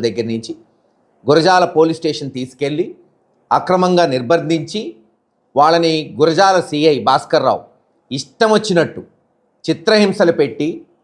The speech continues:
ఫిజికల్గా అబ్యూస్ చేసి, కొట్టి, వాళ్ళ కాళ్ళ మీద తొక్కి, వాళ్ళని లాఠీలతో కొట్టి చిత్రహింసలు చేశారు. నిన్న సాయంత్రం, నిన్న మధ్యాహ్నం రెండున్నరకు తీసుకెళ్తే నిన్న సాయంత్రం వాళ్ళ మీద మళ్ళీ ఎవరో ఎస్టీ చేత ఒక ఎఫ్ఐఆర్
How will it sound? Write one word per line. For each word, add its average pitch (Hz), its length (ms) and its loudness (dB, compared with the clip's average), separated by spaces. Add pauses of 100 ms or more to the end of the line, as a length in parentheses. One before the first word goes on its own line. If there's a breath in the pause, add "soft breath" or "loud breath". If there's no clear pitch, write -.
(280)
ఫిజికల్గా 196 480 4 (100)
అబ్యూస్ 190 380 0
చేసి, 147 300 -4 (180)
కొట్టి, 165 400 0 (680)
వాళ్ళ 143 140 4 (120)
కాళ్ళ 165 340 4
మీద 185 140 2 (100)
తొక్కి, - 280 -4 (120)
వాళ్ళని 147 320 2
లాఠీలతో 180 500 2 (120)
కొట్టి 120 260 -8 (520)
చిత్రహింసలు 175 680 2
చేశారు. 110 380 -4 (540)
నిన్న 226 160 4 (160)
సాయంత్రం, 190 400 0 (100)
నిన్న 147 220 -2
మధ్యాహ్నం 170 460 0
రెండున్నరకు 156 520 0
తీసుకెళ్తే 120 500 -6 (560)
నిన్న 196 140 2 (140)
సాయంత్రం 214 480 2
వాళ్ళ 180 200 4
మీద 185 120 -4 (100)
మళ్ళీ 160 240 0 (580)
ఎవరో 220 220 6 (160)
ఎస్టీ 180 320 -6 (160)
చేత 131 300 0 (400)
ఒక 131 80 -6 (100)
ఎఫ్ఐఆర్ 151 380 4